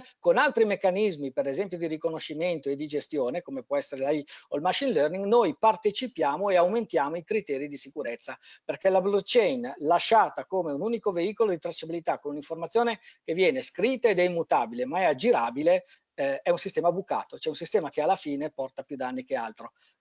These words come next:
Ecco perché nel modello che stiamo facendo altre tecnologie affiancate alla blockchain verranno messe in campo.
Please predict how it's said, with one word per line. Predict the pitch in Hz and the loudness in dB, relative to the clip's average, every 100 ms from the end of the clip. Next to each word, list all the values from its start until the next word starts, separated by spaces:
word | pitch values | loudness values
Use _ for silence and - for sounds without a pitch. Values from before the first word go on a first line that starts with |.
| _ - | _ 0
Ecco | 175 175 160 | 0 2 0
perché | 208 214 - 185 208 226 | 2 0 4 6 6 2
nel | 143 165 | -4 -4
modello | 165 160 180 131 | -2 2 2 2
che | 127 | -6
stiamo | 147 143 | -8 -6
facendo | - 196 147 131 127 156 170 _ _ _ _ _ _ | -6 -4 -4 -6 -2 -2 -2 _ _ _ _ _ _
altre | 175 208 208 156 - 131 - | 4 6 4 2 -4 -8 -4
tecnologie | 190 190 151 135 139 135 131 185 143 113 113 117 _ _ _ - | -4 -4 -8 -6 -6 -6 -4 -4 -2 -4 -8 -16 _ _ _ -12
affiancate | 120 - 131 120 185 180 135 | -10 -8 -8 2 4 4 0
alla | 117 | -10
blockchain | 113 120 - - 165 185 214 165 | -12 -16 -12 -2 -2 -2 -4 -2
verranno | 160 135 131 131 131 156 - | -2 -2 -6 -6 -8 -10 -10
messe | 123 107 - 120 | -14 -12 -14 -14
in | 113 | -16
campo. | 104 107 - 107 | -18 -18 -18 -20